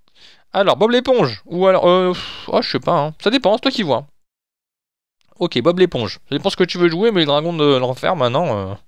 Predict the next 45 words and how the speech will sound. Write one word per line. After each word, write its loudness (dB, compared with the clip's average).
ça -6
se -2
joue -10
bien, -4
hein. -6
Ça 2
se 2
joue -2
pas 2
mal 2
du -2
tout, -4
même. 0
Je -4
vous -2
invite 0
à 2
checker -6
la 0
vidéo 0
deck 0
avec, -2
euh, 0
Golem, 0
dragon -2
de -6
l'enfer, -2
et -6
tout -12
un -6
tas -4
de -14
choses. -2
Très -2
sympathique, -6
avec -2
Hydros. -8
Alors, -2
fléchette, -4
euh, 2
pas -2
loin -2
de -2
level 0
up. -6